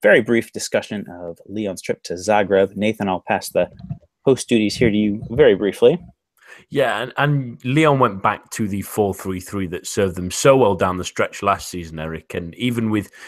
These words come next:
Speaker 2: key attackers like Corentin Tolisso and Nabil Fekir rested ahead of the weekend's clash against Paris Saint-Germain, which we'll talk about later, um, should this have been the, the end of Genesio's tactical tinkering this season?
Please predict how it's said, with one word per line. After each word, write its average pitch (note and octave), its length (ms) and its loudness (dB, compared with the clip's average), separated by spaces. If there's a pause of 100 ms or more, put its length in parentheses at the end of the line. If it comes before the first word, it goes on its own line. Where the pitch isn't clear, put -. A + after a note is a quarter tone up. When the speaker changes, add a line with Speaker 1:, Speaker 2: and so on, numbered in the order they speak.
(120)
Speaker 2:
key A#2 160 2
attackers F#2+ 520 -4
like F2 240 -2
Corentin F#2 400 -2
Tolisso F#2+ 340 -2
and F#2 120 -2
Nabil F2 200 -2
Fekir G#2 560 2
rested F2+ 500 0 (220)
ahead C#3+ 220 0
of B2+ 120 -2
the G#2 80 0
weekend's G2 380 0
clash - 260 0
against F2+ 360 -6
Paris F#2 280 0
Saint-Germain, E2+ 540 -2 (280)
which - 180 -6
we'll F2+ 80 0
talk - 260 0
about E2 280 0
later, F2+ 520 0
um, F#2 340 0
should C#3+ 340 0
this D3+ 180 2
have C3 220 0
been C3 240 4
the, B2 260 2 (280)
the A#2+ 220 2
end C#3 480 2 (400)
of A#2 160 2 (340)
Genesio's A#2 600 4
tactical - 480 -2
tinkering A2 640 0
this G2+ 160 -4
season? G#2 320 -4